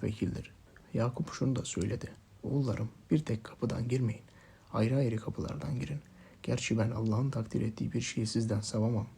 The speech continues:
Hüküm yalnız Allah'ındır. Yalnız ona dayandım ben. Yalnız ona güvenip dayansın tevekkül sahipleri." Babalarının emrettiği yerlerden kente girdiklerinde bu onlardan Allah'ın herhangi bir takdirini uzak tutmamıştı. Sadece Yakup'un içindeki bir isteği gerçekleştirmişti.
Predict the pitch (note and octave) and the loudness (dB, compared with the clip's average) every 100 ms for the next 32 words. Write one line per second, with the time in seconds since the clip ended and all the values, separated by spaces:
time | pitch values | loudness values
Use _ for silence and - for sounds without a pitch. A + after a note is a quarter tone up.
0 | - - - D3+ C#3 A2 A2+ A#2 A2 - | -20 -8 -4 2 4 4 4 4 0 -2
1 | G#2 G#2+ - G#2+ - - - - - C3 | -4 -4 -4 -4 -8 -18 -20 -20 0 4
2 | C#3 B2 - A#2 B2 A2+ A2 A2 - G#2 | 6 4 2 2 4 4 2 0 -2 -4
3 | C#3 - - - C#3 C#3 A#2+ - A#2+ C3 | -6 -10 -20 -2 4 6 4 2 2 4
4 | B2 A2 G#2 - A2 A2+ B2 - A#2+ B2 | 6 4 4 0 -4 -4 -4 -4 -4 -4
5 | B2+ A2+ - D3 - A2+ B2+ - - - | -4 -4 -2 -2 0 -4 -4 -6 -8 -8
6 | - - - C#3 D3+ D3 D3+ D3+ D3 C3+ | -20 -4 2 6 8 8 8 8 6 6
7 | - A#2 A#2+ B2 A#2+ B2 A#2 - C#3 - | 2 0 0 0 0 -2 -2 0 0 2
8 | D3 A#2+ A2+ - C#3 C#3 C#3 C3+ C3 C3 | 2 2 0 -4 -2 0 2 2 4 4
9 | B2 A2+ - B2+ C3 B2+ C3 C3 C3+ A#2+ | 2 2 -2 2 2 4 4 2 0 4
10 | D#3 B2 A2+ - - B2+ A#2+ D3+ A#2+ A2 | 4 4 -2 -8 -4 -2 0 0 -2 0
11 | - - A2 - - F3 - - - - | -2 0 -6 -6 -8 -8 -10 -20 -20 -18
12 | - G#3 E3+ A#2+ A2+ A2+ A2+ A2+ A#2 A2 | -6 -2 0 2 2 4 2 2 2 0
13 | - A2 A#2 B2+ - - - A2+ B2 - | 0 -2 0 0 0 -4 0 0 0 -6
14 | - - A#2+ A2 - B2+ B2+ - | -6 -4 -4 -4 -4 -4 -4 -6